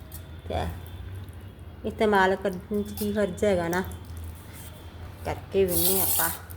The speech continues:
ਤੇ ਫਰਸ਼ ਗੰਦਾ ਹੋਇਆ ਹੁੰਦਾ ਸਾਡਾ ਤੇ ਕਈ ਵਾਰ ਸਾਫ਼ ਨਹੀਂ ਹੁੰਦਾ। ਆਹ ਵੇਖਿਓ,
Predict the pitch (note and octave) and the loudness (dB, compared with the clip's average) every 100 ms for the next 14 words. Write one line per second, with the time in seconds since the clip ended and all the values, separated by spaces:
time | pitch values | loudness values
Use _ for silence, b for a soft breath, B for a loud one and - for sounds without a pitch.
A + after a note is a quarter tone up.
0 | - - - - - - G3+ - G#3 G3 | -14 -14 -14 -14 -8 -2 -2 -2 -2 -2
1 | F3 F#3 G#3 G3+ F3+ G#3 A3 G#3 E3 E3 | 2 4 4 2 0 2 0 0 -2 -4
2 | E3 F3+ F3 F3 G#3+ - - D3+ D#3+ G3 | -4 -6 -4 -2 -2 -4 -2 0 0 0
3 | G#3 F3 G3+ F3+ D#3+ E3 - F3 | 0 -2 -4 -6 -8 -8 -6 -6